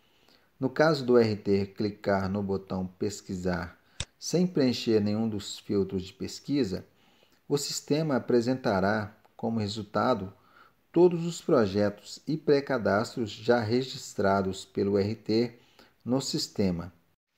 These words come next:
Pode-se utilizar os filtros de forma isolada ou em conjunto com outros.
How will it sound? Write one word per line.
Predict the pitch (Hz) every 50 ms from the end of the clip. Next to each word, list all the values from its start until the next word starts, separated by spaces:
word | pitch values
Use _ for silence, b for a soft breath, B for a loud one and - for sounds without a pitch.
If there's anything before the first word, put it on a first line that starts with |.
| _ _ _
Pode-se | - 123 127 127 110 98 - - - 104 101 95 - -
utilizar | 147 160 156 - - 147 123 117 101 92 90 98 95 92 87 85 - - - - _ _
os | 131 131 - -
filtros | - - 131 131 131 123 - 113 98
de | - 117
forma | 98 - - - 95 95 92 92 87 87 90 - - -
isolada | 127 151 147 156 175 156 120 104 101 110 120 135 143 139 139 b b b b b b b b b b _
ou | - 156 170 180
em | 185 185
conjunto | 180 - 185 165 143 107 120 123 127 123 - -
com | - - 160 156
outros. | 131 104 95 95 92 - - 107 - - -